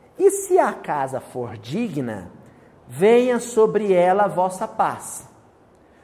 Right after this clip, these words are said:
Se, porém, não for digna, retorne vossa paz para vós." Então, olha só, no versículo anterior, a palavra paz, ela nem aparece explicitamente, né?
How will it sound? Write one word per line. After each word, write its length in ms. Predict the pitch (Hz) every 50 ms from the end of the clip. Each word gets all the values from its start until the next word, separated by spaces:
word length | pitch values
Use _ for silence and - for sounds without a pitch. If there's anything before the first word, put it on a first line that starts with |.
| _ _
Se, 240 | - - - 403
porém, 560 | 392 392 311 269 220 165 165 156 135 120 117 - - - - - - - - _ _
não 320 | 254 262 311 381 403 403 381
for 320 | - - 240 185 151 147
digna, 580 | 131 - 247 285 269 185 175 147 127 107 - - - - - - - _ _ _ _ _
retorne 760 | - 190 226 220 - - - - 226 233 233 214 208 214 208
vossa 340 | 180 185 185 185 - - 208
paz 600 | 208 - 208 196 196 208 226 233 - - - - - - - - _ _ _ _ _ _
para 240 | - 226 226 226 240
vós." 400 | 214 214 180 156 - - - - - - - - _ _ _ _ _ _ _ _ _ _ _ _ _ _ _ _ _ _ _ _ _ _ _ _ _ _ _ _ _ _ _ _ _
Então, 120 | - 359
olha 140 | 403 403 349
só, 160 | - - 247
no 100 | 220 226
versículo 420 | 233 262 285 254 - 294 269 285 285
anterior, 580 | 247 262 254 247 247 240 254 285 269 233 - -
a 100 | - 233
palavra 340 | 240 269 254 247 240 262 262
paz, 300 | 254 - 254 247 254 240
ela 160 | 277 285 269
nem 140 | 240 247 302
aparece 840 | 349 349 - 349 339 269 220 214 208 202 202 - - 185 165 160 160 - - - - - - - _ _ _ _ _ _ _ -
explicitamente, 1200 | 196 202 196 - - - 208 214 214 190 - - 170 - 175 160 156 156 151 147 139 127 - -
né? 260 | 135 143 180 262 277